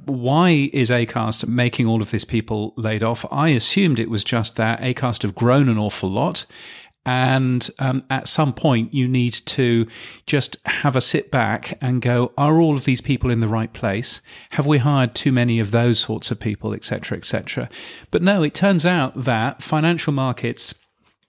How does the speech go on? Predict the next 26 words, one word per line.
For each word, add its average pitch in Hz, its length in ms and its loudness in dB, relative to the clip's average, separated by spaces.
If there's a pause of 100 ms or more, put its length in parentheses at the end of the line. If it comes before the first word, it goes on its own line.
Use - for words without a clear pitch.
(240)
really 170 320 4
want 151 220 2
you 135 80 -2
to - 120 -6
be 127 120 -6
profitable 120 580 0
now 101 400 -2
rather 143 420 2
than 139 200 0
want 131 180 0
you 123 80 -4
to 120 120 -4
be 110 80 -4
growing. 98 500 0
So - 180 -2
a 113 60 0
few 151 160 0
years 135 320 2
ago, 113 360 0 (340)
they 117 100 -4
were 110 80 0
focusing 117 480 0
very 113 160 2
much 110 260 -2
on 110 100 -4
growing. 107 520 0